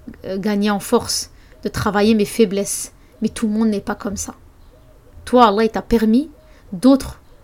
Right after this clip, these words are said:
c'est pas encore leur, leur, leur moment. J'espère qu'elles, elles chemineront,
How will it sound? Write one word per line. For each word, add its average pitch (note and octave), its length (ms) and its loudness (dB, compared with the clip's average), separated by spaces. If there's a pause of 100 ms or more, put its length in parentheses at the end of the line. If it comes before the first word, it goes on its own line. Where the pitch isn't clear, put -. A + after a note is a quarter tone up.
(360)
c'est - 200 -6
pas A#3 120 -2
encore A3 280 -2
leur, G3+ 160 -6 (240)
leur, F#3 240 -8
leur G3+ 180 -6
moment. G#3 300 -6 (500)
J'espère A3 400 -4
qu'elles, G3 400 -4
elles G3+ 140 -6
chemineront, G3 600 -4